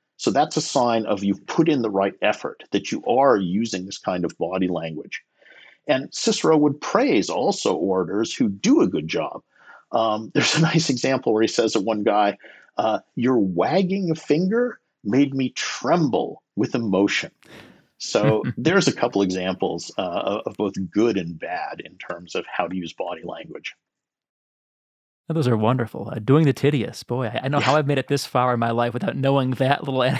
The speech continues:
Speaker 2: that little tidbit about ancient Rome. Um, and like you said, that it, it, it's a fine balance to strike between being ridiculous and being just too stiff, you know, being the, the dead, the
Speaker 1: Mm.
Speaker 2: limp fish. And, um, you know, I,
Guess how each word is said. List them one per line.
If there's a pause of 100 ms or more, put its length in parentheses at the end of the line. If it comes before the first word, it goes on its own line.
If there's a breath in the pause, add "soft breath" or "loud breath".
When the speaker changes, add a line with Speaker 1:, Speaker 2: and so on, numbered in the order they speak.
(160)
Speaker 2:
that
little
tidbit
about
ancient
Rome. (680 loud breath)
Um, (480 loud breath)
and
like
you
said,
that
it, (140)
it,
it's
a
fine
balance
to
strike
between
being
ridiculous
and
being
just
too
stiff,
you
know,
being
the,
the
dead,
the
Speaker 1:
Mm.
Speaker 2:
limp
fish. (680 loud breath)
And,
um, (320)
you
know,
I,